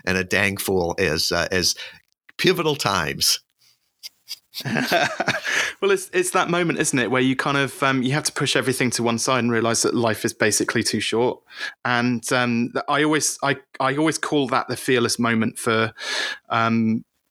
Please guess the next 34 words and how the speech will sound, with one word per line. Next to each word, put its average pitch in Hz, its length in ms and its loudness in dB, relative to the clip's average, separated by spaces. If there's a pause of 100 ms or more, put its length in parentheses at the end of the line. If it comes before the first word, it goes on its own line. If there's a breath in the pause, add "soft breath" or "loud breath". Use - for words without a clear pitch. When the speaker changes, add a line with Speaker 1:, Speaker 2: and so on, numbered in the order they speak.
(140)
Speaker 2:
you 131 120 -2
know, 120 120 2
for 135 200 -2
a 123 40 0
business 139 420 2
owner 123 220 2
to 123 460 0 (160)
take, - 440 0
you 139 60 2
know, 131 60 2
stand 147 320 0
on 139 120 0
the 127 40 0
precipice 123 580 -2
of 113 100 -4
leaving 127 320 2
their 117 100 0
job, 120 380 -2 (100)
stepping - 400 -2
out 123 160 0
into 123 220 -4
the 120 100 0
unknown. 117 520 2 (520 loud breath)
It 135 140 0
takes 143 320 0
an 143 80 0
awful 135 360 0
lot 95 80 2
of 110 100 -6
courage. 117 400 0
So, 120 280 2 (460 loud breath)
you 127 140 -2
know, 127 360 2
um, 131 460 0